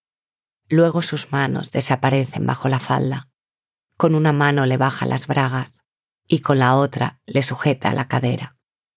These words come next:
Ella quiere darse la vuelta para ver su cara, pero también nota cómo su cuerpo se agita al no saber lo que le espera. Él le da la vuelta,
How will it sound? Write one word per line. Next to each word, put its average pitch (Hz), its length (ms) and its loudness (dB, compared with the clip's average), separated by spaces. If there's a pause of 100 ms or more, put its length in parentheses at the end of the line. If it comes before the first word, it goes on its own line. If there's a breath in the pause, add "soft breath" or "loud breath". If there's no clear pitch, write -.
(320)
Ella 170 300 2
quiere 151 300 4
darse 135 360 -2
la 127 120 0
vuelta 135 380 0
para 139 220 -2
ver 143 160 -2
su 139 240 -6
cara, 139 400 -2 (880)
pero 156 220 4
también 147 480 2
nota 156 320 0
cómo 147 240 0
su - 160 -6
cuerpo 131 400 0
se 131 140 -4
agita - 520 -6 (380)
al 143 200 2
no 139 100 2
saber 117 380 0
lo 117 120 -2
que - 100 -2
le - 100 0
espera. - 540 -4 (1120)
Él 170 220 4
le 135 100 2
da 131 160 0
la 131 80 0
vuelta, 131 560 -4